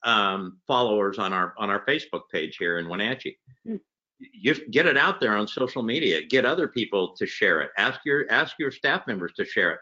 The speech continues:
Speaker 1: Don't just do it once as an event. Establish an operating process where as this information comes out, and it's gonna come from ursa, it's also gonna come from other sources. There's been a little bit, I think Killian was pointing this out, right? There's been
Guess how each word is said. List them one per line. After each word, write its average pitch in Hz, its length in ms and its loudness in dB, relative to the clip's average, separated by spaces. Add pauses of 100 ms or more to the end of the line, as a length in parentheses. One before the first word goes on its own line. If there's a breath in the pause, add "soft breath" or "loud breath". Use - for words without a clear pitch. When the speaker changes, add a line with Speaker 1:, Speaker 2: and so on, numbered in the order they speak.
(560)
Speaker 1:
Don't 135 320 2
just 147 340 2
do 143 200 6
it 139 120 0
once 120 320 2 (400)
as 127 140 -2
an 127 80 0
event. 127 320 -4 (280)
Establish 131 680 2
an 139 80 2
operating 113 580 2
process 95 600 -2
where 107 260 -2
as 143 260 0
this 160 220 -4
information 143 640 -4
comes 135 320 -4
out, 143 280 2 (100)
and 107 120 2
it's 107 160 -2
gonna 131 200 2
come 143 280 -2
from 123 280 -2
ursa, 151 320 2
it's 127 200 0
also 160 280 0
gonna 143 180 -4
come 135 200 -2
from 131 160 0
other 120 180 2
sources. 175 520 -2 (460)
There's 127 260 4
been 165 240 4
a 135 80 4
little 160 380 6
bit, 131 100 4
I 110 80 4
think 135 180 -6
Killian 196 340 0
was 95 120 -4
pointing 117 300 -6
this 101 160 -6
out, 156 160 0
right? 107 180 0
There's 113 220 -4
been 202 240 2